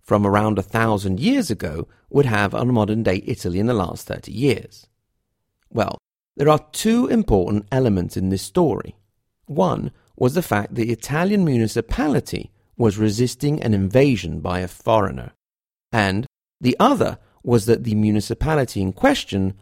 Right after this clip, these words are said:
was a northern one. Indeed, the use of the carroccio was characteristic in particular of the municipalities of northern Italy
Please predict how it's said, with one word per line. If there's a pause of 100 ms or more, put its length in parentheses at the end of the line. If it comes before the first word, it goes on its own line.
(140)
was
a
northern
one. (500)
Indeed,
the
use
of
the
carroccio (240)
was
characteristic
in
particular (340)
of (100)
the
municipalities (100)
of (100)
northern
Italy